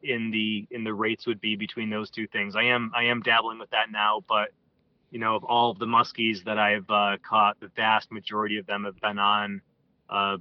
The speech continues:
you know, a barbless, uh, s-, single treble hook, and, you know, that's, if, uh, if I see a muskie biting my fly, that's definitely the rig that I have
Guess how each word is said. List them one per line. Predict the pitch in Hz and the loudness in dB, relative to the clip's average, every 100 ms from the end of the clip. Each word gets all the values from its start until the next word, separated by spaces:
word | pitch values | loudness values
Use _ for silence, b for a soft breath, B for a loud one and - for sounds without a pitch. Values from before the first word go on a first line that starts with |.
| 87 | -8
you | 131 | -6
know, | 104 95 | -2 -2
a | |
barbless, | 98 107 107 104 107 101 - - | 2 4 4 2 -4 -4 -6 -6
uh, | 107 101 98 | -2 -2 -4
s-, | 98 - _ _ - | -10 -16 _ _ -20
single | - 113 107 101 101 95 _ _ _ _ _ | -8 -6 -4 -2 -2 -4 _ _ _ _ _
treble | 120 110 101 | 0 2 0
hook, | 107 - 113 - _ | -4 -4 -14 -20 _
and, | 104 101 101 95 - - | -6 -6 -6 -10 -14 -14
you | 110 | -8
know, | 92 95 | -6 -4
that's, | 101 101 - - _ _ _ _ _ _ | -4 -6 -12 -20 _ _ _ _ _ _
if, | 120 - | -10 -4
uh, | 113 107 104 | 0 2 0
if | - 120 | -2 -2
I | 110 110 | 0 0
see | - 113 | 0 0
a | |
muskie | 107 107 113 104 | 2 0 -2 -2
biting | 107 110 | -2 0
my | 104 95 | -4 -6
fly, | 110 101 98 | 0 2 2
that's | 101 101 - | -2 -6 -4
definitely | 104 - 92 101 | -6 -6 -10 -10
the | 92 | -8
rig | 92 104 101 95 | -6 -2 -2 -4
that | 101 98 101 107 | -6 -4 -4 -6
I | 101 | -6
have | 95 101 | -2 -2